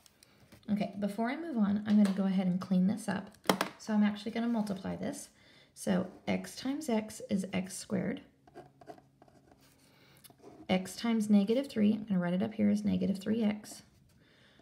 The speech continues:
Four times x is four x. Well, what do you get if you combine those? One x or x, and then four times negative three is negative twelve.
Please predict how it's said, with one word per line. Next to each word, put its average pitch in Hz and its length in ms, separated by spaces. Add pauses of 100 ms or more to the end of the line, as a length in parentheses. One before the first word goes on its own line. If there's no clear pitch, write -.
(160)
Four 262 200
times 202 360
x 185 280
is 185 160
four 202 240
x. - 340 (140)
Well, 208 120
what 233 140
do 262 60
you 262 80
get 220 180
if 208 140
you 208 60
combine 185 400
those? - 320 (1080)
One - 340
x - 300
or 214 140
x, - 400 (920)
and 208 140
then 202 160
four 208 320
times 240 360
negative 208 420
three 190 300 (380)
is 208 160
negative 202 380
twelve. - 260